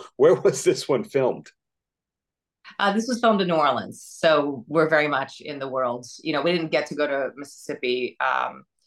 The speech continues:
Speaker 2: for any of the, of the Biloxi stuff, but we were in the, you know,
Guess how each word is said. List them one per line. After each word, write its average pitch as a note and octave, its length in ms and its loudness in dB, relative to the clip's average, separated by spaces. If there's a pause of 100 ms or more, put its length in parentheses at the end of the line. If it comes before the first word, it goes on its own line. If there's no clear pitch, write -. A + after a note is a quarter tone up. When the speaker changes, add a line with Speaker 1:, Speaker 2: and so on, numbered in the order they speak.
(360)
Speaker 2:
for D#3 140 -2
any C#3 240 -4
of B2+ 160 -8
the, B2+ 420 -2
of C3 180 -6
the A#2 60 -12
Biloxi C3 420 -6
stuff, B2+ 400 -6
but D3+ 200 -4
we D3+ 120 -4
were C#3 200 -2
in C#3 180 -6
the, B2+ 140 -4 (240)
you D3+ 100 -2
know, A#2+ 280 -4